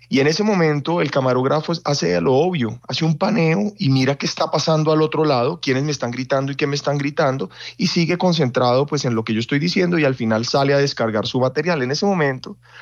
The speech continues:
el senador Wilson Ari-, Arias empieza a hacer un escándalo, a decir que es que lo están perfilando, filmando irregularmente, y hágame el favor, la ridiculez, Juan,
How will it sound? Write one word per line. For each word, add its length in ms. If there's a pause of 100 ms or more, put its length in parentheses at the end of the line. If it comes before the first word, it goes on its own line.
(240)
el 100
senador 280
Wilson 320
Ari-, 200
Arias 400
empieza 360
a 20
hacer 200
un 120
escándalo, 560
a 40
decir 220
que 80
es 80
que 120
lo 60
están 320 (220)
perfilando, 880 (160)
filmando 480
irregularmente, 1040
y 120
hágame 520 (100)
el 220
favor, 360
la 200
ridiculez, 800
Juan, 320